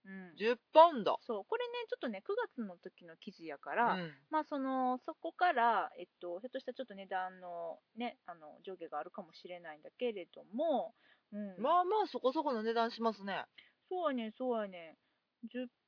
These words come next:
Speaker 1: ポンドやから、
Speaker 2: まあ、ざっくり計算、
Speaker 1: 二千
Speaker 2: 二千円。
Speaker 1: 円ぐらいか。
Speaker 2: うん。でも、
Speaker 1: そうやね。
Speaker 2: 一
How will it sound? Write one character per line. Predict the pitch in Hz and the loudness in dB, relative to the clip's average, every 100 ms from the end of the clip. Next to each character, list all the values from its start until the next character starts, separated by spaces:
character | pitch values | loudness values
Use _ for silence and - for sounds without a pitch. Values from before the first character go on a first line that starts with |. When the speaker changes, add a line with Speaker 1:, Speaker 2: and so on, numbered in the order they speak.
| _ | _
Speaker 1:
ポ | 339 370 | -6 -6
ン | 320 | -4
ド | 233 208 | -4 -4
や | 190 | -4
か | - 185 | -6 -8
ら、 | 180 208 240 233 196 175 160 _ _ _ _ _ | -6 -2 -2 0 -2 -4 -8 _ _ _ _ _
Speaker 2:
ま | 392 | -6
あ、 | 330 | -4
ざ | 262 | -4
っ | |
く | 254 | -4
り | 226 | -4
計 | 196 170 | -4 -2
算、 | 226 | -2
Speaker 1:
二 | 240 | -2
千 | 247 247 | 0 0
Speaker 2:
二 | |
千 | 262 262 | 2 2
円。 | 262 262 | 0 0
Speaker 1:
円 | 269 | -2
ぐ | 320 | -2
ら | 285 | -2
い | 208 | -2
か。 | - 175 170 | -4 -6 -6
Speaker 2:
う | |
ん。 | 143 135 - _ | -12 -20 -20 _
で | 214 | -4
も、 | 269 | -2
Speaker 1:
そ | 240 | -2
う | |
や | 175 | -6
ね。 | 175 185 190 190 214 _ _ _ _ _ - | -8 -8 -8 -8 -14 _ _ _ _ _ -12
Speaker 2:
一 | - | -2